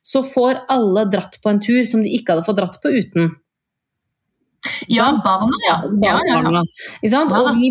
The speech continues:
Speaker 1: voksne, i hvert fall i den klassen vi er, så har vi delt inn i dugnadsgrupper, og da har jo vi hatt m-, møter hvor vi har diskutert, og da har jeg blitt litt bedre kjent med de foreldrene. Ehm, og, og
Speaker 2: Ja
Speaker 1: det
Speaker 2: da.
Speaker 1: er jo litt sånn, nå
Speaker 2: Jeg
Speaker 1: har vi
Speaker 2: ser det, men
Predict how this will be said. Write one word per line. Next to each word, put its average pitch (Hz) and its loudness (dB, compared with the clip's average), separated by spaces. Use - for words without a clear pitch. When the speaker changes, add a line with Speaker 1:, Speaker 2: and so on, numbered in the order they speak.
Speaker 1:
voksne, 262 -2
i - 2
hvert - 0
fall 247 2
i - 0
den 220 0
klassen 220 -2
vi 208 2
er, 277 2
så 277 0
har 269 0
vi 285 0
delt 220 0
inn 190 0
i 220 2
dugnadsgrupper, 170 -2
og 208 2
da 233 0
har 294 2
jo 220 -2
vi 180 0
hatt 208 -2
m-, 220 0
møter 185 -2
hvor 202 0
vi 208 2
har 196 0
diskutert, 202 -4
og - -4
da 226 2
har 285 0
jeg - 0
blitt 359 -4
litt 392 -4
bedre 320 0
kjent 294 -2
med 311 2
de 180 0
foreldrene. 156 0
Ehm, 196 2
og, 254 2
og 254 0
Speaker 2:
Ja - 2
Speaker 1:
det 240 2
Speaker 2:
da. 214 0
Speaker 1:
er 233 0
jo 294 2
litt 233 -6
sånn, 190 0
nå 247 2
Speaker 2:
Jeg 269 2
Speaker 1:
har 262 2
vi 226 2
Speaker 2:
ser 220 0
det, 196 -4
men 214 -2